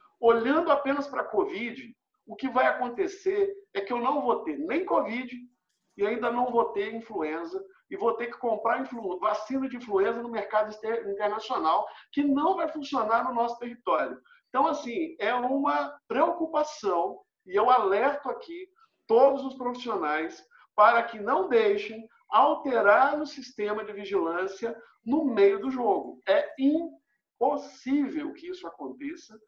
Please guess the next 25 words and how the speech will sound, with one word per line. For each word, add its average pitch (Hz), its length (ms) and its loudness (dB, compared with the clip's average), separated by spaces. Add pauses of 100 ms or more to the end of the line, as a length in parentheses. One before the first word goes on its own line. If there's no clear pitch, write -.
(220)
porque 196 360 0
nós 214 240 0
vamos 240 300 -2
perder 180 580 -2 (220)
a - 100 -4
série 269 460 -2
histórica 196 720 0 (360)
de 220 140 -8
vírus 269 460 -6
respiratórios 233 960 -6 (1120)
do 233 120 -8
Brasil, 254 520 0
que - 120 -12
já 247 120 0
não 302 160 0
é 349 80 0
boa, 262 520 4 (200)
né? 208 220 -2
Nós 233 240 2
entramos, 262 520 -2
o 226 60 -8
Júlio 262 240 -6
se 277 140 -6
lembra 262 300 -6
disso. 208 360 -8